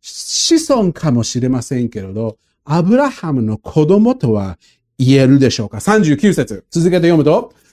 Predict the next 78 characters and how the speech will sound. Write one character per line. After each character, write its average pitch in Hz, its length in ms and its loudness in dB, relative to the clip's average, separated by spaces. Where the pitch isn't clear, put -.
彼 208 220 0
ら 175 140 2
は 165 80 4
イ 185 60 6
エ 208 100 4
ス 202 120 -6
に 175 80 4
答 170 280 0
え 151 80 2
て 135 60 -2
い 117 40 0
た。 131 100 -4
「私 220 520 0
た 240 120 2
ち 196 140 -4
の 180 140 4
父 151 280 0
は 202 260 0
ア 175 200 0
ブ 208 140 4
ラ 302 200 0
ハ 254 140 2
ム 190 100 6
で 143 140 2
す。」 - 160 -10
イ 135 80 2
エ 143 80 2
ス 139 140 -2
は 131 100 2
彼 151 240 0
ら 151 120 2
に 143 80 2
言 143 80 2
わ 139 100 2
れ 135 80 0
た。 123 160 -2
「あ 165 140 0
な 208 160 4
た 220 100 2
方 214 240 0
の 170 220 0
ア 165 80 2
ブ 180 120 2
ラ 208 120 2
ハ 190 140 -2
ム 185 100 0
の、 165 280 -2
あ、 156 260 -2
あ 165 120 0
な 214 160 0
た 226 160 -2
方 202 360 0
は、 190 260 0
が 208 200 -2
ア 170 200 0
ブ 185 100 4
ラ 247 160 0
ハ 208 240 -4
ム 175 100 2
の 147 180 2
子 170 260 0
供 190 220 2
な 190 120 0
ら、 180 260 0
ア 160 220 -2
ブ 208 140 2
ラ 277 120 2
ハ 226 160 -2
ム 156 140 2
の 151 260 0
技 170 580 0
を 165 320 2
行 139 380 2
う 240 380 2
は 127 240 -2
ず 170 140 2
で 285 180 2
す。」 - 320 -4